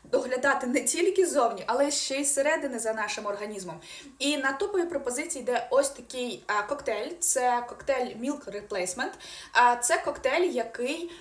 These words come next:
е, заміняє основний прийом їжі. Тобто замість сніданку, обіду чи вечері, який має всього двісті три кілокалорії,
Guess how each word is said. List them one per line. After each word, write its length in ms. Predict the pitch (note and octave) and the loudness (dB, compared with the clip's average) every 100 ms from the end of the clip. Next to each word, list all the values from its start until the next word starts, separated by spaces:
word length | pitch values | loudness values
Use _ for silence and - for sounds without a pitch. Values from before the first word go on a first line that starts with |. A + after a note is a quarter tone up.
| - - - | -20 -16 0
е, 440 | A#3 A#3+ A3+ A3 | 4 6 6 4
заміняє 720 | G#3+ B3+ D4 C#4+ B3+ A3+ A3+ E4 | 2 2 2 2 -2 -6 -4 -2
основний 760 | D#4 - C4+ B3 G3+ G#3+ C4 | 0 -2 -2 -4 -4 -8 -8
прийом 540 | - B3+ G#3+ G3 G3+ G3+ | -6 -6 -6 -6 -6 -8
їжі. 500 | G3+ F#3+ A3 F3+ D3+ C#3 - - - | -12 -12 -8 -8 -10 -12 -18 -20 2
Тобто 380 | F4 E4+ - - - F#3 | 4 4 -2 -6 -12 -4
замість 560 | B3+ F4+ C5 - - A#3 | 2 2 2 -2 -2 -2
сніданку, 580 | E4+ F4 C4 B3+ B3 - | -2 2 4 2 0 -6
обіду 440 | G3+ F#3 D4+ E4+ | -6 -6 -4 -4
чи 180 | E4+ B3+ | -2 -4
вечері, 540 | A3 - C4 F4+ E4+ - - | -4 -2 0 0 -2 -8 -10
який 400 | A3 C#4+ F4 E4+ | 0 2 4 2
має 260 | C#4+ C#4+ A3+ | 4 2 2
всього 380 | - C4+ C#4+ C#4 | -2 0 2 0
двісті 640 | F#3 G#3+ C#4+ C#4+ - F#3+ | -2 -2 0 0 -2 -8
три 260 | F3 B3+ C4+ | -4 -4 -2
кілокалорії, 1000 | - - C#4 C4 - A#3 B3+ F4 G4+ | -4 -2 0 -2 -2 0 2 4 2